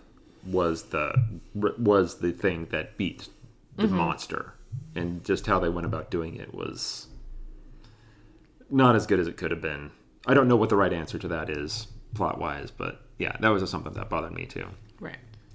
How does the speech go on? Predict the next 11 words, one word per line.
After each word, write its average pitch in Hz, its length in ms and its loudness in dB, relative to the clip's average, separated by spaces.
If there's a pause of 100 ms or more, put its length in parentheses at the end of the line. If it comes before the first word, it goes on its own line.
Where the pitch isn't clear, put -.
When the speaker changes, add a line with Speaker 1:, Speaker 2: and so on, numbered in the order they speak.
(180)
Speaker 1:
Uh, 101 220 0
w-, 110 240 2
one 104 240 2
other 117 180 6
thing, 107 480 0 (640)
um, 87 540 0 (460)
we've 107 320 6
talked 117 240 4
about 98 240 4
how 92 400 2
they 87 180 2